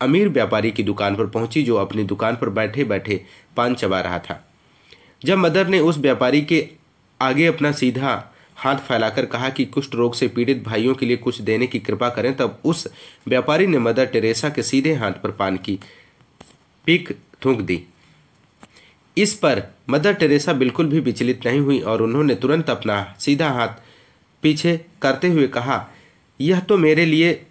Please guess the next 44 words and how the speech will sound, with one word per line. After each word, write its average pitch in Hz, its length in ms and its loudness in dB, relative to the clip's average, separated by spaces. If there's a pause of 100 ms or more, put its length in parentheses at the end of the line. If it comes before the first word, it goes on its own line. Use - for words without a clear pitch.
(360)
हो 147 100 2
गया," 95 220 0 (520)
और 151 160 4
फिर 208 380 0
अपना 139 320 0
बायां 123 360 0
हाथ 120 160 0 (140)
आगे 107 240 0
फैलाते 107 480 0
हुए 127 160 2
अत्यंत 151 560 -2 (360)
प्यार 156 220 2
से - 160 0
बोली, 123 400 2 (260)
"अब 143 340 -2 (240)
कृपा 139 260 0
कर 131 200 -2
मेरे 120 280 2
कुष्ठ 160 380 -4
रोगी 120 240 2
भाइयों 107 360 0
के 127 120 -4
लिए 113 100 0
कुछ 110 160 -6
देने 95 280 -2
का 123 140 -6
कष्ट - 260 -8
करें।" - 280 -8 (520)
उस 180 140 2
व्यापारी 165 400 2
ने 190 120 2
सोचा 156 360 0
भी 143 200 0
नहीं 127 280 2
था 127 180 -2
कि 120 160 -10
किसी 131 320 -2
के 127 140 -2
हाथ 113 220 -2
पर 117 300 -4
थूकने 117 300 -2
के 107 140 -2
बाद 104 220 0
भी 110 260 -6